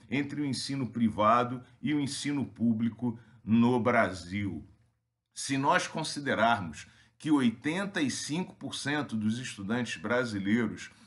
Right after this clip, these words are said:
estão matriculados em escolas do ensino público,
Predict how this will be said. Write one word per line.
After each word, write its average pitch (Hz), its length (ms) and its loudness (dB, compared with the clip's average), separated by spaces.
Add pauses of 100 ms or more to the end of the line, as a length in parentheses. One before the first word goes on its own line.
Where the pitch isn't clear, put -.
(160)
estão 139 300 0
matriculados 123 920 2
em 131 80 -6
escolas 117 580 -2
do 117 140 -6
ensino 123 400 -4
público, 104 640 -4